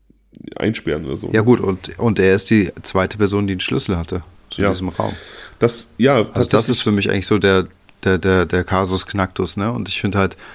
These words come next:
Speaker 2: selbst wenn man ihm nichts nachweisen konnte, ist es doch so, dass man, er vielleicht mehr wusste.
Speaker 1: Ja, tatsächlich wäre dieser, dieser Umstand, dass er die zweite Person war, die einen Schlüssel zu diesem Geheimraum hatte,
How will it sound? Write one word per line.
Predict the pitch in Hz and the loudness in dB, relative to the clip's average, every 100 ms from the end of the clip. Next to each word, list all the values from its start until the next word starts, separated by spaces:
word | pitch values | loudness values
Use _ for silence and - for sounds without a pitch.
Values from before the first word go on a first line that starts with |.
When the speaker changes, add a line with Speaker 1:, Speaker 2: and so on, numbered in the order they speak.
| - - - | -20 -20 -2
Speaker 2:
selbst | - 101 - - | 2 2 0 -2
wenn | 92 | 0
man | 92 92 87 - _ | 0 0 -6 -10 _
ihm | 107 98 127 127 | -2 0 2 0
nichts | 127 - - | -2 -2 0
nachweisen | 110 117 113 110 - 113 | 0 0 0 -2 -2 -6
konnte, | - 104 120 127 | -4 -4 -2 -2
ist | 117 104 - | -2 -2 -4
es | 101 | -4
doch | 95 | -4
so, | - 101 | -4 -2
dass | 95 | -4
man, | 98 - | -4 -2
er | 104 | -2
vielleicht | - 95 - | 0 -2 0
mehr | 90 85 | -2 -2
wusste. | 117 - 78 76 - _ - - - - - - | -2 -4 -6 -10 -18 _ -20 -20 -20 -20 -20 -4
Speaker 1:
Ja, | 107 139 | 2 2
tatsächlich | 135 123 135 135 131 117 | 2 0 0 0 -4 2
wäre | 127 120 | 2 2
dieser, | 120 110 104 104 95 | 2 2 4 2 0
dieser | - 101 98 - | -6 -6 -2 0
Umstand, | 143 160 - 135 139 135 - - | -2 -2 -2 0 -2 -8 -8 -6
dass | 113 - | -6 -4
er | 92 110 107 107 107 _ _ _ _ _ _ - - _ - | 0 2 2 -2 -6 _ _ _ _ _ _ -20 -20 _ -6
die | 107 - - | -4 -4 -10
zweite | - - 107 123 | -14 0 0 0
Person | 120 107 120 117 | -2 0 0 0
war, | 107 | -2
die | 113 67 | -2 -2
einen | 101 | -2
Schlüssel | - 131 - | -4 -4 -6
zu | - | -8
diesem | 110 107 | -6 -4
Geheimraum | 104 113 135 123 101 98 | -2 0 0 0 0 0
hatte, | 95 123 131 | -2 0 -2